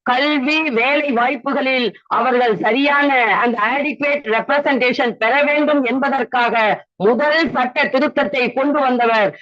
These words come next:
தந்தை பெரியார் என்பதை பதிவு செய்து, அதே நேரத்தில் இங்கே கருத்துக்களை வழங்கிய வழக்குரைஞர்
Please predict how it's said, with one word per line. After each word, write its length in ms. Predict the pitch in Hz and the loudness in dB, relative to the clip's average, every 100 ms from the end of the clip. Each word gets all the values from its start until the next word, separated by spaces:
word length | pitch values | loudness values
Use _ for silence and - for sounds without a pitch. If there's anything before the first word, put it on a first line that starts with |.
| - | -8
தந்தை 360 | 220 240 220 180 | -2 0 0 0
பெரியார் 760 | - 254 285 277 285 294 - | 0 0 0 0 2 2 0
என்பதை 520 | 180 240 226 214 202 180 | -2 -2 0 0 0 0
பதிவு 400 | 226 233 285 285 | 0 0 0 0
செய்து, 580 | 254 254 262 294 330 - _ _ | 0 0 0 0 -2 -6 _ _
அதே 320 | 175 226 285 | -2 0 0
நேரத்தில் 720 | 285 254 240 170 226 208 156 - _ _ _ _ _ _ - - | 0 2 0 0 2 2 0 -4 _ _ _ _ _ _ -14 -2
இங்கே 680 | 233 262 254 233 202 170 - - | 2 2 2 2 0 -2 -4 -12
கருத்துக்களை 760 | - 220 294 302 311 269 254 233 | -4 0 0 -2 -2 0 0 2
வழங்கிய 680 | 220 233 233 226 240 254 | 2 2 2 2 2 2
வழக்குரைஞர் 800 | 220 240 254 254 233 220 208 190 | 2 0 0 -2 0 2 2 0